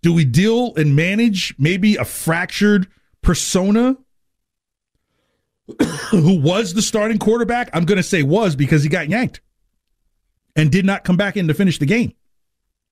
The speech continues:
Versus a guy who brought the team back from a ten oh deficit, even though the team lost the game.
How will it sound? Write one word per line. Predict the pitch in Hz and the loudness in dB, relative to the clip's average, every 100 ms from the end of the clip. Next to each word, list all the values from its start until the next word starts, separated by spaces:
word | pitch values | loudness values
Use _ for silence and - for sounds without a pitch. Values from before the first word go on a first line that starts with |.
| _ _ _ _ _ _ _ _ _ _ _ | _ _ _ _ _ _ _ _ _ _ _
Versus | 143 175 185 151 | -2 0 0 0
a | |
guy | 139 160 185 | -2 -2 -2
who | 156 160 156 156 _ _ _ _ _ _ _ _ _ _ _ _ _ _ - | 0 2 0 -2 _ _ _ _ _ _ _ _ _ _ _ _ _ _ -2
brought | 151 170 | 0 -2
the | |
team | 147 208 180 | -2 0 0
back | 170 202 | -2 -4
from | - 139 | -2 -2
a | |
ten | - 185 | 0 -2
oh | 170 | -2
deficit, | 131 202 214 156 165 | 0 -2 -2 -2 0
even | 151 147 | 2 2
though | 147 | 0
the | 135 | -2
team | - 156 | -2 2
lost | 135 139 - | 2 2 -2
the | 110 | -4
game. | 139 226 107 | -2 -2 -2